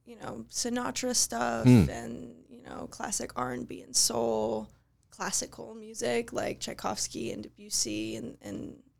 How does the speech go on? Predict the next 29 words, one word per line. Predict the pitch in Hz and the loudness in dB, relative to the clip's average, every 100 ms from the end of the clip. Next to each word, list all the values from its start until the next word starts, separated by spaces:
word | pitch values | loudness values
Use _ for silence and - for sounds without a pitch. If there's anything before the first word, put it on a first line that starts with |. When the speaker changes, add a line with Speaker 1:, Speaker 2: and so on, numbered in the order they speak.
| _ - | _ -12
Speaker 1:
Mozart | 113 104 113 107 | -6 -4 -4 -4
and | - | -6
things | 220 202 | -8 -8
like | 208 | -8
that, | 208 208 208 - | -6 -2 -2 -4
and, | - - 208 - | -10 -8 -8 -8
um, | - - 214 - _ | -8 -8 -10 -14 _
really | 196 226 269 | 0 2 4
everything, | - 202 202 - - 226 - | 2 0 -2 -4 -10 -14 -16
like, | - - - - _ _ - | -10 -10 -10 -20 _ _ -10
uh, | - - - | -8 -6 -2
old | 202 | -2
school | 208 190 202 | -2 -2 -2
rap. | - 202 - - _ _ _ - | 0 -4 -4 -10 _ _ _ -10
You | 208 | -4
know, | 196 | -2
I | |
grew | 196 | 0
up | - | -2
listening | 214 - 214 190 | -4 -8 -6 -6
to | 196 | -6
Dre | - 87 98 | -6 -4 -4
and | 196 | 0
Snoop. | - 95 95 - | -2 -2 -6 4
Speaker 2:
Yeah, | 92 92 107 - _ | 10 10 10 2 _
yeah. | - 87 113 85 80 | 4 6 6 4 -2
Speaker 1:
Um, | 104 107 - - | -4 -8 -10 -8
and | 202 196 | -6 -4
then | 196 196 190 190 196 202 | -4 -4 -4 -6 -8 -12